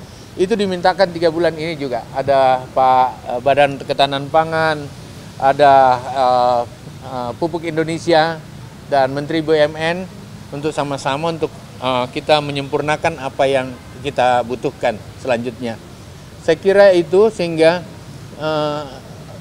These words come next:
kita berharap bahwa memang, ya, sekali lagi, bukan pupuk, eh, langka,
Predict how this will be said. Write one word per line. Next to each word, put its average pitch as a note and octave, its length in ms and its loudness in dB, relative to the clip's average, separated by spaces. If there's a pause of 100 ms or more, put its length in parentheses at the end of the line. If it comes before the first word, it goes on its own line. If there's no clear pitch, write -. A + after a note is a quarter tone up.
(420)
kita E3+ 160 2
berharap F3 480 4
bahwa B2+ 480 4 (160)
memang, F3+ 400 0 (720)
ya, C#3 80 4
sekali D3+ 320 2
lagi, D#3 320 6
bukan D3 640 2 (160)
pupuk, D3 560 -2
eh, C3 520 2 (120)
langka, D#3+ 480 4